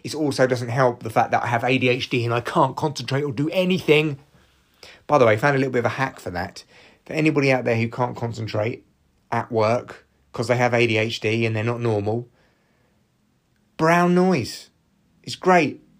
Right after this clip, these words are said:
It's not the sound of someone shitting. It, <laughs> wah, wah, wah. It is the sound of, like, you know, like,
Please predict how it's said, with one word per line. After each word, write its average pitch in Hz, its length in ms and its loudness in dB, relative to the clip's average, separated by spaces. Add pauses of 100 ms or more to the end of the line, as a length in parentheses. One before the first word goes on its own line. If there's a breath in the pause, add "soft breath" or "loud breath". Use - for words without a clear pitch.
(120)
It's - 120 -10
not 180 120 0
the 156 60 -4
sound 156 180 4
of 135 60 -4
someone 139 200 0
shitting. 139 480 0 (760 soft breath)
It, - 320 2
<laughs> - 40 -10
wah, 156 200 4
wah, 120 140 2
wah. 104 280 2 (220 loud breath)
It 165 160 0
is 143 180 2
the 135 100 0
sound 147 680 2
of, 139 340 4
like, 143 240 2
you 139 80 2
know, 123 220 2 (840 soft breath)
like, 135 200 4